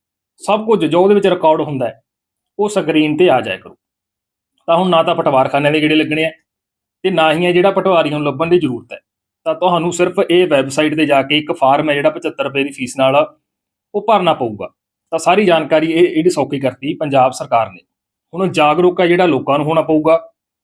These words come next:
ਜਿਹੜੇ ਪੁਰਾਣੇ ਬੰਦੇ ਹੈ ਉਹਨਾਂ ਨੂੰ ਇਸ ਤਕਨਾਲੋਜੀ ਦਾ ਹਿਸਾਬ ਨਹੀਂ ਹੈਗਾ, ਪਰ ਉਹ ਕੈਫੇ ਵਾਲਿਆਂ ਕੋਲ ਜਾ ਕੇ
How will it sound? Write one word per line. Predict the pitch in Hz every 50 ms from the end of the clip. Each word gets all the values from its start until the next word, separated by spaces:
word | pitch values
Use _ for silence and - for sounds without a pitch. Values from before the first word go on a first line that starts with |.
| _ _ _ _
ਜਿਹੜੇ | 156 170 202 196
ਪੁਰਾਣੇ | 202 175 180 175 180 190
ਬੰਦੇ | 185 190 190 185 180 185 185
ਹੈ | 180 175 185 - _ _ _ _ _ _ _ _ _
ਉਹਨਾਂ | 214 214 220 220 226 220
ਨੂੰ | 220 220 220 214 214 - -
ਇਸ | 175 175 175 175 -
ਤਕਨਾਲੋਜੀ | 175 170 156 151 143 147 147 147 143 143 156
ਦਾ | 160
ਹਿਸਾਬ | 151 160 160 - 175 143 131 135
ਨਹੀਂ | 127 127 156 156
ਹੈਗਾ, | 131 120 117 127 110 - _ _ _ _ _ _ _ _ _ _ -
ਪਰ | 156 180
ਉਹ | 190
ਕੈਫੇ | 180 180 151 143 - 175
ਵਾਲਿਆਂ | 170 170 170 170 165
ਕੋਲ | 165 170 160
ਜਾ | 156 160 156
ਕੇ | 147 151 165 165 156